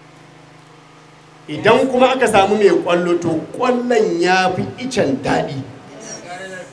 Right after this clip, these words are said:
Ba irin nan ba ne da za ka zo kana cin dabino kana yadda ƙwallo. A, can idan ka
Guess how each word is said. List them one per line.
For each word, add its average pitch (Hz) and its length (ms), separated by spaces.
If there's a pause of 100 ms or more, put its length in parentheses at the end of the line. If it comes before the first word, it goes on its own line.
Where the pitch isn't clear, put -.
Ba 175 160
irin 208 200
nan 190 160
ba 175 100
ne 175 100
da 156 80
za 175 180
ka 180 80
zo 165 80
kana 180 240
cin 170 140
dabino 160 360
kana 151 220
yadda 139 140
ƙwallo. 120 260 (960)
A, 139 280 (760)
can 196 260
idan 175 300
ka 170 80